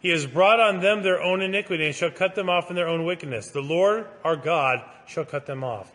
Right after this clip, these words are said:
He says, if you do what's right, the Lord will take care of it. In other words, I'm letting God work through us.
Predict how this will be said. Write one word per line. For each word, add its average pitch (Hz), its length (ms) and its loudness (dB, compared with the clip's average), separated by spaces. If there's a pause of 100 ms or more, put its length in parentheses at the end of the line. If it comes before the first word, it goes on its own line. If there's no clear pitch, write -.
(680)
He 170 100 -8
says, 147 220 -8
if 139 120 -6
you 185 140 -4
do 190 120 -4
what's 175 160 -6
right, 175 160 0
the 151 80 -4
Lord 147 200 0
will 156 80 -6
take 123 240 -10
care 147 140 -4
of 120 80 -8
it. 92 140 -14 (420)
In 139 80 -6
other 165 160 0
words, 139 480 0 (460)
I'm 160 120 -6
letting 180 200 0
God 139 200 0
work 135 200 -4
through 131 240 -8
us. - 320 -14